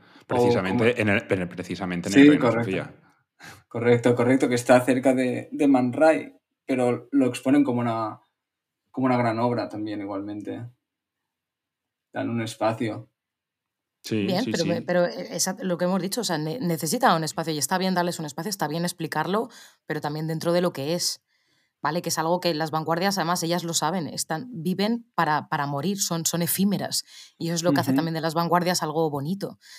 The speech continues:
Speaker 3: que son efímeras, que nacen y mueren, y luego se reinventan, y luego surge otra de la anterior, diferente. Así son, y pocas trascienden realmente, ¿no?
Speaker 1: Bueno,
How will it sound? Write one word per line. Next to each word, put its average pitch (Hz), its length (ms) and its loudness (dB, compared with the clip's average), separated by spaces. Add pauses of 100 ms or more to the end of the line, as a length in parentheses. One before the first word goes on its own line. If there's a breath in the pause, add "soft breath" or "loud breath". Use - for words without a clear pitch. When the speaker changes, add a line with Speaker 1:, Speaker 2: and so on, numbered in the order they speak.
(100)
Speaker 3:
que 156 100 -10
son 170 120 -2
efímeras, 175 480 -2
que 156 160 -4
nacen 170 320 -2
y 156 60 -2
mueren, 151 440 -4 (240 soft breath)
y 185 120 0
luego 170 180 2
se 175 140 0
reinventan, 156 520 -2
y 165 60 -4
luego 180 220 2
surge 190 300 -2
otra 190 220 2
de 190 100 2
la 170 60 -2
anterior, 170 540 -2 (360 loud breath)
diferente. 160 640 -2 (260)
Así 160 240 -2
son, - 380 -4 (200 soft breath)
y 180 100 -2
pocas 196 340 2
trascienden 170 580 -2
realmente, 151 640 -4
¿no? 196 180 -10 (1300)
Speaker 1:
Bueno, 110 200 0